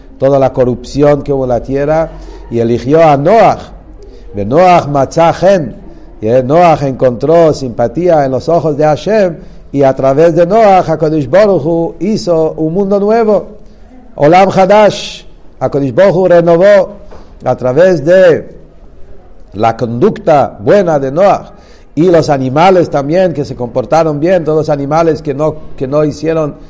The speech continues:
como Rashi dice, Hashem eligió los animales que se, que no tenían corrupción, etcétera, y ellos entraron en la Teivá, y en la Teivá tenían un año entero donde ahí se re-, refinaron,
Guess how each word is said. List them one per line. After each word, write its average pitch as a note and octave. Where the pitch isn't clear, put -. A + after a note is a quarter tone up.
como A#2+
Rashi D3+
dice, F3
Hashem D#3+
eligió D3
los C#3
animales D3
que C3
se, C3
que A#2+
no D3+
tenían D3+
corrupción, D3+
etcétera, F#3+
y C3
ellos E3+
entraron D#3
en D3+
la C#3
Teivá, D3
y D#3
en D#3
la D3
Teivá D3
tenían D#3
un C#3+
año F3+
entero E3
donde E3
ahí D#3
se C#3+
re-, C3
refinaron, C#3+